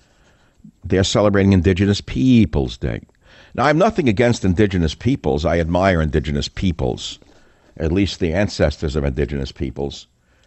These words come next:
I can't say the same for the leftists who have now taken over Indigenous peoples movements. There's a lot to be admired in Indigenous peoples who learned to live on the land for two hundred thousand years.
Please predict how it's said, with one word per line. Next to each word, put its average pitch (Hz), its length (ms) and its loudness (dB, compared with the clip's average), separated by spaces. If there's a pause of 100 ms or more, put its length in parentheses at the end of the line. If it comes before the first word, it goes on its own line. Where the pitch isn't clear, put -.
(220)
I - 80 -2
can't 98 280 0
say 101 160 0
the 87 100 0
same 90 300 0
for 78 260 -4
the 78 100 -2
leftists 90 540 0
who 82 80 2
have 73 120 0
now 82 140 4
taken 80 380 -2
over 80 180 -4
Indigenous 76 480 -6
peoples 92 400 -6
movements. 67 540 -10 (800)
There's 101 180 -2
a 113 40 4
lot 156 240 2
to 185 80 0
be 165 120 2
admired 165 480 4
in 104 160 0
Indigenous 117 600 0
peoples 101 480 0
who 98 80 4
learned 92 280 4
to 98 80 4
live 95 160 4
on 90 140 2
the 85 80 4
land 92 340 4
for 78 80 -2
two 82 160 2
hundred 76 200 2
thousand 69 380 0
years. 67 400 0